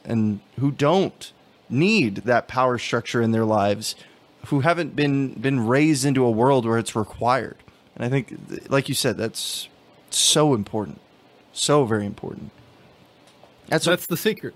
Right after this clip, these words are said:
Speaker 2: That's, that's the long game. If you really wanna change the world, you do it with your children.
Speaker 1: Yeah. So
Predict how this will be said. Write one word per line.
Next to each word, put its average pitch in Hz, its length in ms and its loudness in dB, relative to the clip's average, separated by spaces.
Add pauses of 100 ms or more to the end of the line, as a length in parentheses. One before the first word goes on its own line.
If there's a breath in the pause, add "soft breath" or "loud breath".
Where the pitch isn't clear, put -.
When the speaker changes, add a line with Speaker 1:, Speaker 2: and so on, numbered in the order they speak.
(120)
Speaker 2:
That's, 165 280 -2
that's 156 280 -2
the 170 100 0
long 151 280 2
game. 107 240 -6 (100)
If 117 140 -8
you 127 100 -2
really 156 220 2
wanna 170 160 0
change 160 260 -2
the 151 80 -2
world, 131 260 0
you 120 80 -6
do 131 180 -2
it - 20 -4
with 113 120 -6
your 117 80 -4
children. 107 380 -6 (1700)
Speaker 1:
Yeah. 110 300 0 (420)
So 185 220 4